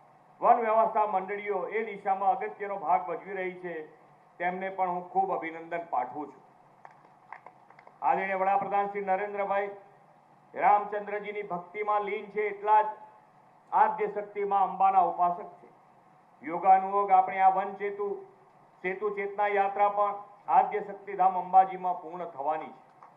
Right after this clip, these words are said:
આ વન સેતુ ચેતના યાત્રાનું સમાપન ભગવાન રામચંદ્રજીની અયોધ્યામાં પ્રાણ પ્રતિષ્ઠાના દિવસે થવાનું છે. વડાપ્રધાનશ્રીએ ભગવાન રામના અયોધ્યા મંદિરમાં પ્રાણ પ્રતિષ્ઠા ઉત્સવને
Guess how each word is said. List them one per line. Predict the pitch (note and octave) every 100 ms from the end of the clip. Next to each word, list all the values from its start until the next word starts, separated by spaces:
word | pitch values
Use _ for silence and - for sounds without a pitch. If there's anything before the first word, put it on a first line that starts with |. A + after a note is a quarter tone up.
| _ - - -
આ | C#3+ E3
વન | E3+ F#3 G3
સેતુ | F3+ F#3+ F#3+ G3+ G3+ G3+ - - - -
ચેતના | F#3 F#3 G3
યાત્રાનું | F#3+ F#3 F#3+ G3+ G3+ G3+
સમાપન | F3+ G3 G3 G3+
ભગવાન | G3+ F3+ G3 G3+
રામચંદ્રજીની | F#3+ G3 G3+ G#3 G3 G3+ G3+ G#3
અયોધ્યામાં | G3+ F#3+ G3+ G3 G3 G3+ G3+
પ્રાણ | F#3+ A3
પ્રતિષ્ઠાના | A3 G#3 G3+ G3+ G3 F#3+
દિવસે | F#3 E3 F3 E3+ E3
થવાનું | C#3 C3+ C#3 A#2+
છે. | - - _ _ _ - _ _ _ -
વડાપ્રધાનશ્રીએ | D3 F3+ F3+ F3+ F#3+ F3+ F#3 G3 G3 - - _ _ -
ભગવાન | D#3 F#3 G3
રામના | F#3+ F#3 F#3+ G3
અયોધ્યા | F#3+ F#3+ G3 G3+
મંદિરમાં | G3 F#3 F#3+ G3+ G3
પ્રાણ | F#3 F#3+ G3+
પ્રતિષ્ઠા | G3+ G3 G3 G3
ઉત્સવને | G3 F#3+ F#3+ G3+ G3+ G3